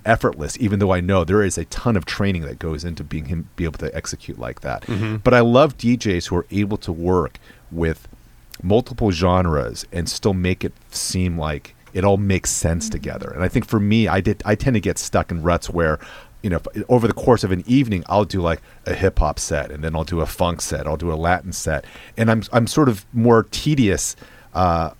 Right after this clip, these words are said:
Speaker 1: uh, no, not tedious, I'm more timid about kind of, uh, mixing it up and going from, let's say, a, you know, dance hall track to, like, you know, a Latin track to whatever. And, and Short does, he just, he'll, he'll move, s-,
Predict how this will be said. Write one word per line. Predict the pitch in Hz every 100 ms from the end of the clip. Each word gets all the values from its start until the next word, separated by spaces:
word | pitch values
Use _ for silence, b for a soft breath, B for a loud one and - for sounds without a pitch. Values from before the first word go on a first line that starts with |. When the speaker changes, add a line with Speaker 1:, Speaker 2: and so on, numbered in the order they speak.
| -
Speaker 1:
uh, | 92 80
no, | 104 101
not | 85
tedious, | - 98 80
I'm | 104
more | 110
timid | - - 214 104 71 B B B
about | 107 104 -
kind | - 117
of, | 95 - b b -
uh, | 95 90
mixing | 113 127 - 101
it | 90
up | 107 92
and | 85
going | 87 98 98
from, | - 87
let's | 85 -
say, | 95 82
a, | -
you | 95
know, |
dance | 85 95 101 101
hall | 95
track | 87 - 95 80 -
to, | -
like, | 85 82 78 - B B
you | 98
know, | 90 82 78 58 -
a | -
Latin | 76 101 107
track | 101 95 78
to | 80
whatever. | 87 101 135 98 - B B B -
And, | 110 110 101 - -
and | 120
Short | 117 165 147
does, | 135
he | 90
just, | 135 127 -
he'll, | - 143
he'll | 127 139 123 -
move, | 117 131 - - - -
s-, | 110